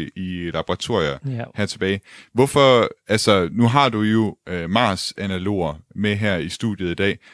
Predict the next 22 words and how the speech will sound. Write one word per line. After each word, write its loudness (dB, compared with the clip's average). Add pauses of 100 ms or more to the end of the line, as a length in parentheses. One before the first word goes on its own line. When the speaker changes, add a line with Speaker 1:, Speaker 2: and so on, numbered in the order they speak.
(120)
Speaker 1:
Hvorfor 0
kan 0
vi 2
ikke -4
bare 0
nøjes 2
med -4
det? -2
Hvorfor -2
er -2
det 0
ikke, 0
øh, -2
nok 0
bare 2
at -4
bruge -6
det 0
der 4
og -2
undersøge 2
det? 0